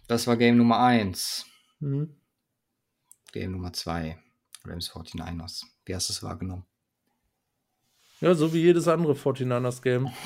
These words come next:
Speaker 2: ähm, in den letzten drei Wochen, nur halt diesmal mit einer Niederlage.
Speaker 1: Ja.
Speaker 2: Ähm, was, äh, viel, viel mehr ka-, lässt sich, glaub ich, dazu nicht sagen. Ähm, außer, außer, ja gut,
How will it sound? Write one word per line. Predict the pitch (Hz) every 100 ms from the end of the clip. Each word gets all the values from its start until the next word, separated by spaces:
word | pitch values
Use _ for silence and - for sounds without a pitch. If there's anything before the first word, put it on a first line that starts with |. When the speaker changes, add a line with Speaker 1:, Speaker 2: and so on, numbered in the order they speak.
| -
Speaker 2:
ähm, | 127 127 127 147
in | 131
den | 127
letzten | 123 127 139
drei | 123 123
Wochen, | 123 127 139
nur | 131
halt | 135 135
diesmal | 139 143 139
mit | 139
einer | 143
Niederlage. | 139 143 123 117 113 117 - - - 120
Speaker 1:
Ja. | 104 101 -
Speaker 2:
Ähm, | 123 123 123 - 120
was, | 123 - - 160
äh, | 131
viel, | 123 - 139
viel | 135 156
mehr | 151 143
ka-, | - -
lässt | 135 151 -
sich, | 156 139
glaub | - 147 147
ich, | 139
dazu | 147 143 -
nicht | 143 135
sagen. | 127 139 151 202 233 - _ _ - - -
Ähm, | 147 147
außer, | - 180 190
außer, | 170 185 196 170 -
ja | 151 180
gut, | 165 -